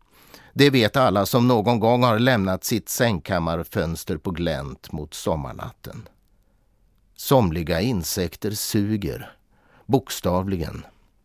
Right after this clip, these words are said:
Den finländska historikern Lena Huldén visade sålunda redan för tio år sedan i boken Den sexbente fienden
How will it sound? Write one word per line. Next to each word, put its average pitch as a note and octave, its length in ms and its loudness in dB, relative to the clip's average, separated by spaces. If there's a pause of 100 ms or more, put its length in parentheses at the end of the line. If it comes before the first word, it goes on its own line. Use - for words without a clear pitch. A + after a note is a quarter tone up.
(720)
Den D3+ 220 8
finländska D3+ 760 4
historikern A#2+ 720 2
Lena A#2 400 4
Huldén B2+ 840 0
visade G2+ 520 -2
sålunda G2+ 680 0
redan G2 340 0
för A2+ 140 0
tio A#2+ 340 0
år B2+ 300 0
sedan D#2+ 300 -6
i F2 80 -4
boken F#2+ 460 -2 (220)
Den G#2+ 220 4
sexbente G#2 1000 0
fienden G#2+ 760 -2